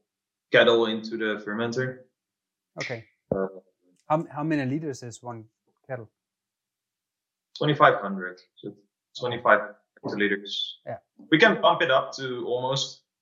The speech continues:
Speaker 1: thirty. Um, but usually it's, uh, we, we calculate everything based on twenty-five, twenty-six hectoliters.
Speaker 2: Yeah.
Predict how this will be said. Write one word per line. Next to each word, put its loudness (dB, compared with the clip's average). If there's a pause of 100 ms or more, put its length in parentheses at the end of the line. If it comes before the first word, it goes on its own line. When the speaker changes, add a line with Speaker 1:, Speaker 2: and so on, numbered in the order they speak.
(160)
Speaker 1:
thirty. 4 (1200)
Um, 0 (1500)
but -6
usually 0
it's, -4
uh, -4
we, -2
we 0
calculate 2
everything -4
based 0
on -6
twenty-five, 2
twenty-six -8
hectoliters. -18
Speaker 2:
Yeah. -6